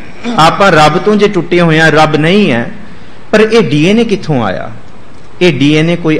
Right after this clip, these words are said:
ਆਮ ਚੀਜ਼ ਜਾਂ ਇਹ ਨਥਿੰਗਨੈਸ ਵਿੱਚੋਂ ਨਹੀਂ ਪੈਦਾ ਹੋ ਸਕਦਾ। ਡੀ ਐਨ ਏ ਦੀ ਸਟੱਡੀ ਨੂੰ ਪੜ੍ਹਿਓ, ਇੱਕ ਦੋ ਕਿਤਾਬਾਂ ਮੈਂ,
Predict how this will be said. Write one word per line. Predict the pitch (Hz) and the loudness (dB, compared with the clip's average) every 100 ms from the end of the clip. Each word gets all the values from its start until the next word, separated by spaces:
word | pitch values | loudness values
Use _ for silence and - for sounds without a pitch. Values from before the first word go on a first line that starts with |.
| - | 0
ਆਮ | 131 143 151 | 0 0 -2
ਚੀਜ਼ | - 135 135 | -4 -4 -2
ਜਾਂ | 143 143 - | 0 0 0
ਇਹ | 151 | 0
ਨਥਿੰਗਨੈਸ | 139 131 139 180 175 160 165 | 2 2 0 0 0 -2 -2
ਵਿੱਚੋਂ | 147 - 156 | -6 -4 -4
ਨਹੀਂ | 170 | -2
ਪੈਦਾ | 156 127 120 | -2 -2 -2
ਹੋ | 107 | -4
ਸਕਦਾ। | 104 104 95 95 - - - - | -8 -10 -10 -12 -12 -12 -12 -2
ਡੀ | 143 165 | 2 2
ਐਨ | 170 | 2
ਏ | 175 | 0
ਦੀ | 170 | -2
ਸਟੱਡੀ | 175 - 160 170 | -2 0 0 0
ਨੂੰ | 170 | 0
ਪੜ੍ਹਿਓ, | 160 143 156 | -2 0 0
ਇੱਕ | 151 | -2
ਦੋ | 139 147 | -2 -4
ਕਿਤਾਬਾਂ | 143 139 131 139 | -4 -2 0 0
ਮੈਂ, | 143 131 | -2 -2